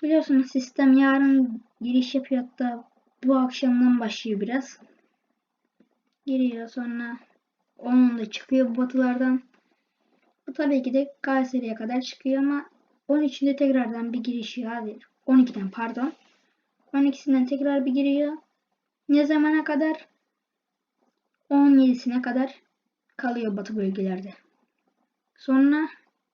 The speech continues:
on sekizinde bir giriş yapıyor tekrar. Ve yirmi, yirmi birde güzel bir sistem giriyor. Bakın. Şu renk. Şu.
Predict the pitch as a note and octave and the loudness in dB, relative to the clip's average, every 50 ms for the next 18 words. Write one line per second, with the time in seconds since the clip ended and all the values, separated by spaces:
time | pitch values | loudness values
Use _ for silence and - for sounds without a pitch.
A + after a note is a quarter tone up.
0 | _ _ C4 C4 C#4+ D#4 D4 - D4 B3+ B3+ A#3 A#3 A#3+ A#3+ A#3+ A#3 A3 - - | _ _ -2 0 0 0 -2 -2 -4 -4 -4 -6 -6 -6 -6 -6 -8 -10 -12 -10
1 | - A3+ A3 B3+ B3+ C#4+ C4+ - D#4 D4 D4+ D4+ D4+ D4 D4 D#4 C#4+ C#4 D4+ D4+ | -4 0 4 4 4 4 4 2 -2 -2 0 -2 -2 0 0 0 0 0 0 -2
2 | D#4 - - _ _ _ _ _ _ _ _ _ _ _ _ _ _ _ _ _ | -2 -6 -10 _ _ _ _ _ _ _ _ _ _ _ _ _ _ _ _ _
3 | _ _ _ _ _ _ _ _ _ _ _ _ _ _ _ _ _ - C4 C#4 | _ _ _ _ _ _ _ _ _ _ _ _ _ _ _ _ _ -6 -2 2
4 | C#4+ D4 D4 D#4 E4 - _ _ _ _ _ _ _ _ _ _ _ _ _ _ | 2 2 2 0 -4 -8 _ _ _ _ _ _ _ _ _ _ _ _ _ _
5 | _ _ _ _ _ _ - A3 A#3 B3 C4 C4 C4 C4 C4 B3+ A3 G#3+ - _ | _ _ _ _ _ _ -8 -2 2 2 4 4 4 4 2 2 0 -4 -10 _
6 | _ _ _ _ _ _ _ _ _ _ _ _ _ _ _ _ D#4 C4+ A#3+ A#3 | _ _ _ _ _ _ _ _ _ _ _ _ _ _ _ _ 0 0 0 2
7 | A#3+ B3 B3 B3 C4 B3+ B3+ C4+ C4 B3+ C#4 B3 B3+ B3 A#3 B3 B3 B3 A#3 A#3+ | 2 4 6 6 6 6 6 4 2 2 0 0 0 0 0 -2 -4 -4 -4 -6
8 | - - G#3+ - - _ - B3+ B3+ B3 A#3 A#3+ A3 A3 A3+ A#3 A#3+ B3 - A3+ | -10 -14 -18 -20 -12 _ 0 2 2 2 2 0 -4 -6 -6 -8 -8 -10 -8 -4
9 | G3+ - - - - _ _ _ _ _ _ _ _ _ _ _ _ _ _ _ | -2 -2 -2 -2 -6 _ _ _ _ _ _ _ _ _ _ _ _ _ _ _
10 | - - - - D4+ C#4 C#4+ A3+ G3+ G3 - _ _ _ _ _ _ _ _ _ | -14 -10 -2 2 2 4 4 2 0 -4 -10 _ _ _ _ _ _ _ _ _
11 | _ _ _ _ - - - C#4+ C4+ B3+ | _ _ _ _ -14 -6 -2 -2 -2 -2